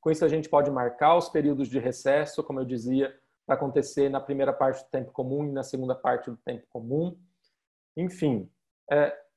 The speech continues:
num primeiro momento pode parecer um pouco complicado, mas quando a gente faz pela primeira vez o planejamento, a gente vai ver que isso vai nos ajudar muito na nossa prática pastoral, no nosso dia a dia. Então, é importante,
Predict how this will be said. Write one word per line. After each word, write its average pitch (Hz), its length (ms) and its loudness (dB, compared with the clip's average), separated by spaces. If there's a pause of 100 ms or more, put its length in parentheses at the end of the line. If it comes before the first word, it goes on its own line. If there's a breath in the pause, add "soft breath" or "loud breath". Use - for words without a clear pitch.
(260)
num 220 260 2
primeiro 190 340 2
momento 175 440 2
pode 175 280 4
parecer 165 340 0
um 170 80 -2
pouco 175 240 -2
complicado, 160 760 0
mas 156 140 -8
quando 277 180 0
a 262 40 4
gente 220 220 -2
faz 160 240 4
pela 151 200 2
primeira 143 380 2
vez 143 500 0
o 139 60 -4
planejamento, 131 840 -2 (360)
a - 60 -2
gente 165 200 0
vai 170 100 8
ver 160 140 2
que 165 140 -8
isso 170 160 -6
vai 165 140 2
nos 165 200 -2
ajudar 156 440 0
muito 165 680 -2 (360)
na 135 200 0
nossa 139 360 2
prática 135 640 2
pastoral, 127 640 4
no 135 100 -4
nosso 127 400 -2
dia 127 260 0
a - 20 0
dia. 107 400 -8 (140)
Então, 139 160 -8
é 156 60 -4
importante, 156 760 -4